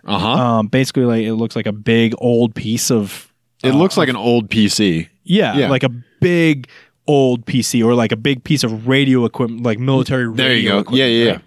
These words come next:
Speaker 1: yeah.
Speaker 2: And what it is, it's, it's, it basically, uh,
Speaker 1: It impersonates a cell tower.
Speaker 2: Yeah.
Speaker 1: Yep.
Speaker 2: Yeah, I was thinking, I was trying to think of another word for it.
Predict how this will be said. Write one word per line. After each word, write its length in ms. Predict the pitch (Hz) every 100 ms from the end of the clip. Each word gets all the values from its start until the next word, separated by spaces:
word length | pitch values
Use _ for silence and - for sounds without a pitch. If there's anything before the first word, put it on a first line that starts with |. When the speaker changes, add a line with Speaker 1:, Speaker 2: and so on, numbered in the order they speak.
| -
Speaker 1:
yeah. 300 | 117 104 85 - -
Speaker 2:
And 180 | 151 147
what 140 | 185
it 80 | 185
is, 180 | 180 160
it's, 240 | 147 - _
it's, 300 | - 143 - - -
it 180 | 147 135
basically, 540 | 165 165 151 139 135
uh, 460 | 135 123 120 117 123 _ _ _ _ -
Speaker 1:
It 120 | 120
impersonates 640 | 110 98 151 - 127 113
a 60 | 101
cell 280 | - 131 113
tower. 420 | - 73 76 82 _ _ _ _
Speaker 2:
Yeah. 520 | 185 156 165 151 95 85 _ _ _ -
Speaker 1:
Yep. 200 | 127 123
Speaker 2:
Yeah, 220 | 123 92
I 20 | 117
was 200 | 117 -
thinking, 340 | 117 117 107
I 60 | 107
was 100 | 110
trying 160 | 131
to 60 | 117
think 120 | 110
of 140 | 98 98
another 220 | 95 92
word 180 | 95 -
for 120 |
it. 60 | 92